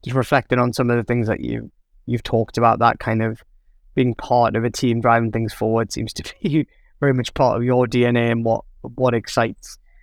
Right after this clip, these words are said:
what excites you. And then talk us through then that time, um, within bioanalytics in terms of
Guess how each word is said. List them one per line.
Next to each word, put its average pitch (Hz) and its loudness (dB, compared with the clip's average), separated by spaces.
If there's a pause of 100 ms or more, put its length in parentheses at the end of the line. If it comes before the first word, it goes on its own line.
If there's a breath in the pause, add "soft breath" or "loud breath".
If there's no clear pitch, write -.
(120)
what 127 2
excites 110 -2
you. 131 0
And 143 0
then 143 0 (160)
talk 190 0
us 165 -6
through 175 0
then 156 2
that 135 0 (100)
time, 135 -2 (600)
um, 123 -2 (100)
within 123 0 (360)
bioanalytics 120 -2
in 120 -2
terms 117 0
of 117 0